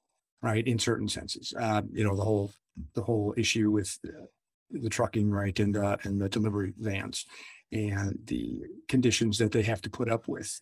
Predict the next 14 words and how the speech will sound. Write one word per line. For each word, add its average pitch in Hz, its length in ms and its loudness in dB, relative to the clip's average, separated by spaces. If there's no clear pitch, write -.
right, 123 280 -4
from 104 380 -2
dealing 117 280 4
with 110 180 -2
their, 110 460 4
you - 60 -6
know, 107 100 -2
biological 107 600 2
needs, 107 600 -2
uh, - 380 -10
both 117 200 0
intake 113 380 2
and 120 100 4
output, 143 400 4